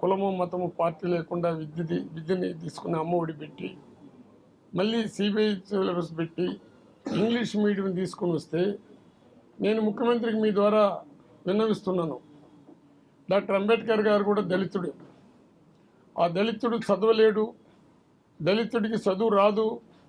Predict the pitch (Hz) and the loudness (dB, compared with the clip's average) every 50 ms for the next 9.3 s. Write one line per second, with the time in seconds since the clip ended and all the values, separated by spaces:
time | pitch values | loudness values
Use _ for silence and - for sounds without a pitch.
0 | - - _ - _ _ _ _ _ - 156 180 208 220 214 208 240 214 233 190 | -20 -20 _ -20 _ _ _ _ _ -4 -2 0 0 0 0 -2 -2 -2 -2 0
1 | - 208 208 226 233 208 - 226 214 220 226 214 214 208 196 202 190 185 190 202 | 0 2 2 2 2 0 2 2 2 4 4 4 4 2 2 2 0 0 0 2
2 | 214 214 190 202 202 202 196 - 185 190 180 - 202 190 185 175 185 180 180 175 | 2 0 0 0 -2 0 2 2 2 2 2 0 -2 -2 -2 -2 -4 -2 -2 -2
3 | 175 170 - 190 180 170 170 180 196 190 208 202 185 165 - 139 131 135 - - | -4 -4 -2 -2 -2 0 2 2 2 2 2 0 -2 -2 -6 -12 -18 -18 -20 -20
4 | - - - _ _ _ _ _ _ _ _ _ _ _ - - 143 139 - 208 | -20 -20 -20 _ _ _ _ _ _ _ _ _ _ _ -4 -4 -4 -2 -2 -4
5 | 175 190 214 214 220 220 214 175 190 196 196 190 190 196 190 185 185 185 180 185 | 0 2 2 2 2 2 0 0 0 0 0 0 -2 -2 -2 -2 -2 0 -2 -4
6 | 196 - - - - - - 180 180 185 175 - 175 170 185 190 202 196 - - | -4 -6 -10 -14 -20 -12 -4 -2 -2 -2 -2 -2 -4 -2 -2 0 -2 -2 -2 -2
7 | 185 180 175 175 170 156 - - 180 170 185 180 180 185 190 196 214 - - - | -2 -2 0 0 -2 -2 -2 -4 -2 -2 0 0 0 0 -2 -4 -6 -10 -14 -20
8 | _ _ _ _ _ _ _ _ _ _ _ _ _ - 170 185 202 190 190 180 | _ _ _ _ _ _ _ _ _ _ _ _ _ 0 2 2 2 2 0 -2
9 | 185 196 208 196 - | -2 0 -2 -2 -2